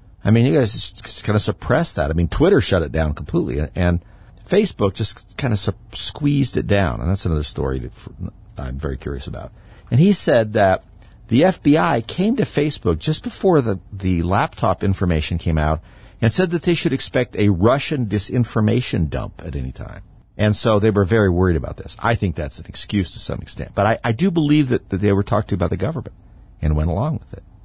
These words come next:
That should scare anybody. Scares me.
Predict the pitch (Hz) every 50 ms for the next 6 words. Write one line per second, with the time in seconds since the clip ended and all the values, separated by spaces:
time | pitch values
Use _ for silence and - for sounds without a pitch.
0 | - - - - - - - - - - - - - - 175 - - 101 - -
1 | - - 57 67 87 78 - - - - - - - - - - - - - -
2 | - - - - - _ - - _ - _ _ - - 127 131 110 98 127 135
3 | 113 92 95 104